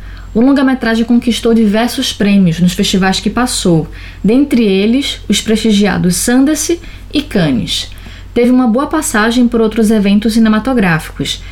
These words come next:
em cidades como Munique, Mar del Plata, Lima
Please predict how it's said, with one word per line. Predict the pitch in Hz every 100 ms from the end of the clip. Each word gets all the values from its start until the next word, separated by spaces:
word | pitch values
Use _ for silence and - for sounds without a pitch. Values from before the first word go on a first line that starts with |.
| - -
em | 233
cidades | 220 220 214 214
como | - 202
Munique, | 202 277 233 214 233 302 311 - - -
Mar | 214 233
del | 220 202
Plata, | 202 175 165 185 262 277 - -
Lima | 202 202 240 277 311 330